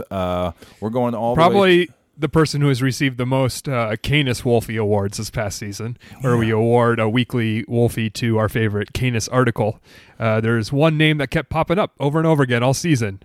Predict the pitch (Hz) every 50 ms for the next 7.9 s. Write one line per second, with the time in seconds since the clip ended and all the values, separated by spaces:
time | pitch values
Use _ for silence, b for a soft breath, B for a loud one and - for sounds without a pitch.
0 | _ - - 135 120 117 113 113 113 113 117 - 131 135 117 117 113 113 113 B
1 | B B B B B B 143 127 117 117 123 123 - - 127 123 120 113 - 143
2 | 120 - - 113 131 139 139 131 120 123 107 135 131 131 120 139 131 120 143 135
3 | 127 - 196 247 185 - _ _ _ _ - 101 101 95 - - 117 120 123 110
4 | 101 95 92 117 120 123 117 95 113 113 101 139 147 156 131 127 117 123 110 107
5 | 101 117 110 107 104 95 107 120 127 135 131 123 120 113 113 113 117 - - 131
6 | 135 135 131 113 113 110 101 - - - 104 95 92 92 90 90 90 90 90 90
7 | 90 92 73 95 95 87 95 92 80 85 95 92 90 90 90 90 87